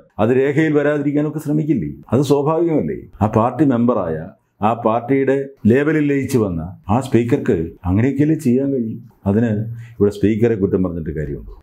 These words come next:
ഏയ്, ഈ പ്രതിപക്ഷത്തിൻ്റെ കാര്യം കഷ്ടമാണ് കേട്ടോ. എന്ത് വന്നാലും ഭരണപക്ഷത്തെ അങ്ങ് കുറ്റം പറയുക. മുഖ്യമന്ത്രി അങ്ങനെയാണ്, ദേഷ്യപ്പെടണം. ഈ കേരളം ഭരിക്കുന്ന ആളല്ലേ.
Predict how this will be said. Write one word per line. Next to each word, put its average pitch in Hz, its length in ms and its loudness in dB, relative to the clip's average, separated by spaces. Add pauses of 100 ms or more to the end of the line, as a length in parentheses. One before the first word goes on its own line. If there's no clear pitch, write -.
(140)
ഏയ്, 95 180 -2 (320)
ഈ - 40 0 (160)
പ്രതിപക്ഷത്തിൻ്റെ 160 720 0 (280)
കാര്യം 127 260 -2 (120)
കഷ്ടമാണ് 110 500 -2
കേട്ടോ. 65 240 -12 (320)
എന്ത് 151 200 0
വന്നാലും 110 520 -2
ഭരണപക്ഷത്തെ 98 560 -6
അങ്ങ് 87 140 -8
കുറ്റം 85 280 -6
പറയുക. 67 300 -10 (180)
മുഖ്യമന്ത്രി 120 480 0 (220)
അങ്ങനെയാണ്, 135 420 0 (180)
ദേഷ്യപ്പെടണം. 127 560 2 (200)
ഈ 85 80 2 (120)
കേരളം 110 360 0
ഭരിക്കുന്ന 107 460 0
ആളല്ലേ. 71 280 -8